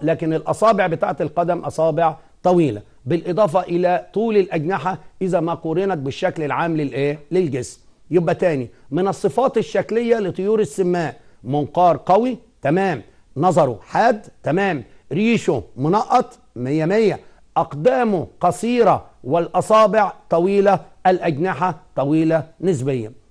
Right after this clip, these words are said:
يبقى لو حد جه سألني ما هي الصفات الشكلية لطائر السمان، طبعا سامعك بقى وسامعك اهو بتقول معايا،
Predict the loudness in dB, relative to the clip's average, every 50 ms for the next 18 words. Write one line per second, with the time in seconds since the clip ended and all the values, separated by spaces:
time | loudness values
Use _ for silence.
0 | _ -8 -8 -6 -4 -6 -6 -4 -4 -4 -4 -4 -2 -2 -2 -2 -2 -2 -4 -2
1 | -2 0 -2 -2 -2 -2 -2 -2 -4 -4 -6 -10 -6 -6 -6 -6 -6 -10 -10 -8
2 | -10 -8 -6 -4 -2 -2 -2 -4 -4 -8 -16 _ -12 -6 -6 -2 2 2 2 2
3 | 0 -4 -4 -6 -6 -4 -2 -2 0 0 0 -2 -2 -4 -8 -18 -20 -20 -6 -4
4 | -2 0 0 -2 -2 -2 -2 -2 -2 -2 -4 -4 -2 -2 0 0 0 -2 -2 -4
5 | -4 -2 -4 0 0 0 2 2 -2 -2 -2 -2 -2 0 0 0 0 0 -2